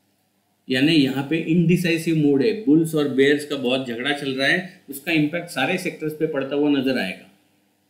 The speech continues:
इसीलिए जो levels मैं आपको दे रहा हूँ वो बहुत ही ज्यादा अहम level है।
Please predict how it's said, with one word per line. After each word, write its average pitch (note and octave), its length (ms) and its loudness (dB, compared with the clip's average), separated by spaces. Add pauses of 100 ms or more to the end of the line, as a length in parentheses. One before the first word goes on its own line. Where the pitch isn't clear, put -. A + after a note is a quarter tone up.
(520)
इसीलिए C3+ 460 2
जो C3 160 0
levels B2+ 460 0
मैं D#3 100 -2
आपको A#2+ 260 -8
दे A#2 160 -2
रहा G#2+ 260 -12
हूँ B2 320 -6
वो A#2 120 -2
बहुत A#2+ 540 -4
ही C3 120 0
ज्यादा A2 280 -4
अहम A#2 420 -2
level G#2+ 380 -2
है। A2 260 -8